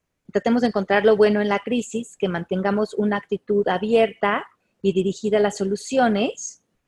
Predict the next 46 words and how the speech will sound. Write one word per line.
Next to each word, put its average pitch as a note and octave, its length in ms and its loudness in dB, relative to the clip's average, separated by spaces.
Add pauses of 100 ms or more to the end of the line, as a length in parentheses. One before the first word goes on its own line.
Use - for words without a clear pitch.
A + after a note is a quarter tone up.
(440)
y G#3+ 260 -4
que G#3+ 340 2 (280)
nos G3 540 -2
movamos A3 840 -4
de F3 180 2
las F3 420 -6
ganas G3+ 340 -2 (360)
de, C#3+ 260 0
o D3 40 0
la D#3 240 -2
necesidad F#3 520 0
que G3 60 0
a - 20 2
lo D#3+ 80 -2
mejor F3 160 -8
teníamos F3+ 320 -6
en F3+ 80 -6
el E3 100 -8
pasado F#3+ 420 0
de E3+ 120 -2
vivir E3+ 260 -2
a F3 60 2
la F3+ 100 0
defensiva F3+ 600 -2
y E3+ 80 -4
en D#3+ 80 -8
una D#3+ 120 -8
postura E3+ 440 -6
de G#3 120 4
víctima, G#3+ 480 -2 (680)
y G#3+ 100 0
que A#3+ 120 4
conforme A#3 400 2
vayamos B3+ 340 2
conquistando A3+ 640 0
mejores A3 580 4
días G3 300 4
para G3 180 2
nosotros, F#3+ 540 -2
vamos F#3 260 -4
a F#3 60 -10
ir E3 60 -16
conquistando F3 440 -8
una E3 160 -8
mejor E3 460 -2
vida. D#3 300 -2